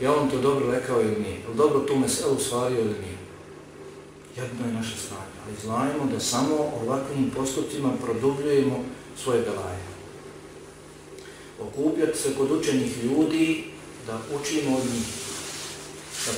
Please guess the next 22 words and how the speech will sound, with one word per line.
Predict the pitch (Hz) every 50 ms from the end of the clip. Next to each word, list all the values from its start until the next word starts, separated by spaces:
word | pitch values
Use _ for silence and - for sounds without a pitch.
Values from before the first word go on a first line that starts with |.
| 135 131
tražimo | 139 156 160 156 147 147 151 139 139 131 131 - 147
odgovore | 156 - 160 151 147 135 131 131 127 117 113
za | 123 143 160 160 165 - -
probleme | 135 120 120 123 127 135 135 123
u | 131 120 -
kojima | 143 139 135 127 117
se | - - 113 113
nalazimo | 117 131 131 127 127 123 120 113
od | 110 107 113 127
njih. | 117 110 - - - - - - - - - - - - - - - - 123 120 110
Dobro | 143 156 160 170 170 160 160
se | - 139 - -
čuvajmo, | - 156 147 131 120 107 104 107 -
sljedeće, | - - 127 127 139 131 113 110 101 104
vezano | 110 123 120 110 120 120 117 113
za | 120 120 120 120
učene | - 127 120 117 113 113 117
ljude, | 131 131 127 - 107 95 - - - 117
da | 117
ih | 120 117 113 - - - - - - - - - - - - - - - - - - - - - - - - - - - - - - - - - - - 113
ne | 113 117 117 113 110 110 - - -
kritikujemo, | 139 139 131 139 135 - - 120 107 92 90